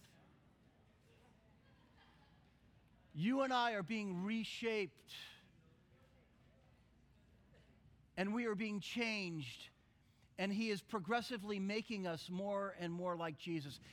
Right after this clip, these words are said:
It doesn't come from just reading books. It doesn't come from having butts in chairs on a Sunday morning.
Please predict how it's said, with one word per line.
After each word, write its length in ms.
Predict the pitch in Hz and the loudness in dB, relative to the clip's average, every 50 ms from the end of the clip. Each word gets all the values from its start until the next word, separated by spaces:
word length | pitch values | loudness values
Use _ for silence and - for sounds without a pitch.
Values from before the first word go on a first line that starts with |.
| - - | -8 -4
It 160 | 202 165 - | -4 -2 2
doesn't 360 | - 226 220 202 254 226 202 | 2 2 2 2 -2 -6 -2
come 220 | 220 254 240 220 | 0 0 0 0
from 160 | - 208 190 165 | 0 -2 -2 -2
just 220 | 185 175 - - | -2 -4 -4 -2
reading 320 | 180 185 190 175 175 170 | -2 -2 0 0 -2 -2
books. 400 | 147 143 165 139 - - - - - - - - - | 0 0 -2 -2 -2 -8 -12 -14 -14 -18 -20 -10 -6
It 160 | 185 156 - | -6 -2 2
doesn't 320 | 208 220 208 247 262 247 | 2 0 2 0 -4 -4
come 280 | - 240 262 233 208 190 | -2 0 0 0 0 0
from 180 | - 202 185 180 | 0 0 0 2
having 340 | 180 165 170 165 156 135 - - | 0 0 0 -2 -2 -2 0 2
butts 300 | 233 254 254 - - 247 | 2 2 2 0 -6 -6
in 140 | 220 202 | -4 -4
chairs 540 | 170 - - 208 208 196 196 196 190 165 - - - - - - | -4 -2 -2 -2 0 0 -2 -2 -4 -6 -6 -10 -16 -20 -18 -8
on 140 | - 170 170 | -4 -2 -2
a 60 | 165 | -2
Sunday 340 | - - 226 220 214 208 196 | -2 -2 -2 -2 0 0 0
morning. 460 | 190 190 190 190 180 165 165 165 160 | 0 0 0 0 0 0 0 -2 -2